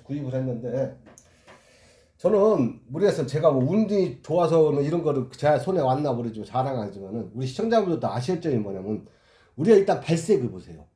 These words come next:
뭐든지 간에 우리가 예전에는 오프라인 할 때, 우리 그 예를 들면 오프라인 할 때 그 경매장 같은 데 보면은 멀사 봐도 발색이 중요해요. 뭐 청와대 봐도. 그럼 발색이 너무 뛰어나요. 십 년 전 과정에, 십이 년 전에도 우리가 오프라인 그 경매를 많이 해서 중국 도자기. 그러다 보니까 그때 당시도,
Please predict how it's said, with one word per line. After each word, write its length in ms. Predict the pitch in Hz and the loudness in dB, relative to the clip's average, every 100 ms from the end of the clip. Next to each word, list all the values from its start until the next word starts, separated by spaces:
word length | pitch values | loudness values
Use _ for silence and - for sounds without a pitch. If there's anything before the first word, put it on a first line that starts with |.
| _ | _
뭐든지 460 | 123 160 208 190 165 | -2 2 4 2 2
간에 200 | 139 135 | 0 -2
우리가 340 | 127 170 139 | 0 0 2
예전에는 500 | 135 160 180 147 135 | 2 2 2 2 0
오프라인 460 | 120 - 196 185 160 | -2 -2 0 2 2
할 100 | 131 | 0
때, 300 | 131 120 131 | -4 -4 -4
우리 220 | 135 135 | -4 -4
그 120 | 113 | -2
예를 220 | 120 143 135 | -2 0 -2
들면 180 | 120 113 | -2 -2
오프라인 360 | 135 185 170 151 | -2 0 2 2
할 120 | 127 | -2
때 120 | 127 | -4
그 120 | 117 | -8
경매장 440 | 110 120 143 160 135 | -8 -4 0 2 0
같은 240 | 127 123 | -4 -4
데 100 | 110 | -6
보면은 320 | 98 135 147 - _ _ _ _ _ _ | -6 -6 -6 -8 _ _ _ _ _ _
멀사 460 | 113 170 202 220 | 4 4 6 4
봐도 200 | 160 147 | 4 0
발색이 520 | - 170 160 226 208 127 | -2 -2 0 4 2 2
중요해요. 560 | 127 113 98 101 98 | -2 -4 -4 -10 -12
뭐 80 | 123 | -14
청와대 480 | 131 208 220 165 131 - _ | -12 -4 -2 -2 -4 -8 _
봐도. 300 | - 123 113 | -8 -6 -6
그럼 160 | - 190 | -8 -8
발색이 580 | - 175 226 214 208 127 | 0 0 4 2 2 -4
너무 420 | 139 - 233 - | -6 2 4 4
뛰어나요. 540 | - 247 214 123 95 - _ | 2 2 4 2 -2 -10 _
십 160 | - | -8
년 180 | 247 240 | 0 2
전 180 | 214 190 | 2 0
과정에, 260 | 170 156 160 | 0 0 0
십이 240 | 131 190 | -2 -4
년 160 | 220 196 | 0 0
전에도 440 | 165 143 139 117 - _ _ - | 0 -4 -4 -8 -10 _ _ -12
우리가 180 | 127 143 | -4 0
오프라인 580 | 135 - 190 175 139 | -2 -2 0 0 0
그 400 | 131 127 113 101 - | -2 -2 -2 -2 -6
경매를 360 | 120 135 113 | -2 0 -2
많이 280 | 107 - 127 | -4 -6 0
해서 200 | 123 - | 0 -2
중국 280 | - 123 117 | -8 -6 -6
도자기. 260 | 104 95 92 | -8 -16 -14
그러다 240 | 147 175 | -4 -2
보니까 220 | 165 147 | -2 -6
그때 220 | 143 - - | -10 -4 -2
당시도, 480 | 160 123 165 151 | -2 -4 -8 -10